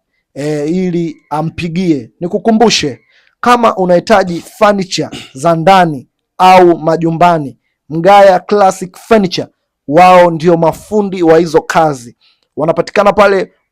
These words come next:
Ubungo Kibo, karibu kabisa na kanisa la Gwajima. Wanauza furniture mbalimbali kama bed sofas, eh,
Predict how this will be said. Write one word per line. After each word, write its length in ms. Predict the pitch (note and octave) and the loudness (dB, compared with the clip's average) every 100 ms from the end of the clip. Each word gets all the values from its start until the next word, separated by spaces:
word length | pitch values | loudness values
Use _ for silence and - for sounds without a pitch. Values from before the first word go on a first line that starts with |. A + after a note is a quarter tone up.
| - | -6
Ubungo 640 | F#3 G3 B3 A#3 G3+ F3+ | -4 -2 0 0 2 0
Kibo, 580 | D#3+ - B3 F#3+ D3+ A#2+ _ _ - | 0 -4 -4 0 -2 -4 _ _ -2
karibu 360 | F3+ G3 A3 | 0 2 0
kabisa 640 | - E3+ G#3 G#3+ - C#3+ C3 - | -2 -2 -2 -6 -4 -4 -6 -6
na 140 | E3 | -4
kanisa 680 | D#3+ E3 F3 G3+ - E3 C#3+ - | -2 -2 -2 -4 -4 -4 -4 -6
la 200 | D3+ D#3+ | -2 0
Gwajima. 600 | D#3+ D#3+ F3+ E3+ D3 B2 _ _ - | 0 -2 -4 -8 -8 -12 _ _ -6
Wanauza 600 | - D#3+ E3+ G3+ D#3+ D#3 | -4 0 0 0 -2 -6
furniture 540 | - - G3+ F#3+ G3+ E3 | -4 -2 -2 -2 -4 -2
mbalimbali 680 | D#3+ G3 F3 E3 D#3 D3+ C3+ | 2 2 2 2 2 0 -4
kama 380 | D#3+ D3+ C3+ - _ _ | -6 -6 -10 -14 _ _
bed 180 | C#3+ D3+ | -4 -4
sofas, 840 | - F3 E3 - D3+ C#3+ C3 - _ _ _ _ - | -2 0 0 0 -4 -4 -10 -20 _ _ _ _ -8
eh, 540 | C#3 C#3+ C#3 C#3 | -6 -4 -4 -6